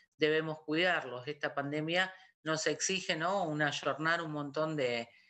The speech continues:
de cuestiones donde va a haber que hacer mucho esfuerzo o donde ya estamos haciendo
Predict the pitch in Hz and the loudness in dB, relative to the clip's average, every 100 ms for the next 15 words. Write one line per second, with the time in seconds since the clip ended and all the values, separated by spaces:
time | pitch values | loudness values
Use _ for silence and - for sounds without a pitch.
0 | _ _ 156 151 156 156 - 190 202 214 | _ _ 0 2 0 0 0 2 2 -2
1 | 220 - _ - 131 139 139 135 135 147 | -4 -10 _ -10 -2 0 2 0 2 4
2 | 156 156 156 151 - 151 151 170 - 185 | 4 2 0 -4 -2 -2 -2 -4 -2 0
3 | 254 240 226 - 202 135 135 135 131 196 | 2 2 0 -4 0 0 0 -2 0 2
4 | 185 - 147 139 135 120 131 127 123 | 0 -2 -8 -8 -10 -10 -8 -8 -8